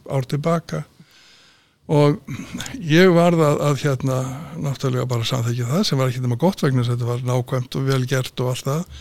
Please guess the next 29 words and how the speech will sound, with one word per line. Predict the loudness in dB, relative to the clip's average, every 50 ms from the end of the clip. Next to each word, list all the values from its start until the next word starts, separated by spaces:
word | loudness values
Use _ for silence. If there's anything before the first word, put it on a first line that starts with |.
| -16 -16 -16 -16 -14
Mér | -8 -2 0 0
fannst | 0 0 -2 -4
það | -2 -2 -2 0
bara | 0 -2 0
svo | 0 2 2
mikill | 2 0 0 -4 -6 -12 -18 -18 -20 _ _ 0
óþarfi | 4 8 8 10 10 8 6 4 4 6 6 6 6 6 6 4 4
að | 4 4 4 4 4
mér | 4 4 4
fannst | 4 2 2 2 2 -2
í | -4 -2
þessu, | -2 -4 -4 -4 -6 -12 -14 -20 -20 -20 _ _ -20 -20 _ _ _ _ _ _ _ _ -6
miðað | 0 4 6 6 6 6
við | 4 4 4
það | 4 4 4
sem | 6 4 4 4
við | 4 4 4
Íslendingarnir | 4 6 6 6 6 6 4 4 4 4 4 4 4
gerðum. | 4 4 4 4 2 -2 -4 -6 -10 _ _ _ -14 -8
Jap-, | -2 0 2 2 2 2 0 -2 -4 -4
Japanin | -2 -2 -2 0 2 2 4 4 4 4 4 4
varð | 4 4 4 4 2 -2 -8 -14 -18 -20 -20 _ _ _ _ _ _ _ _ _ _ _ _ _ _ _ _ _ _ _
að | -6 -6 -4 -2
taka | 0 2 4 4 4 2 2 0
það | 2 2 0 0 2
gilt | 2 2 2 2 0 0
sem | 2 4 4 6 4
við | 4 2 2
gerðum | 2 2 2 4 4 2 0 0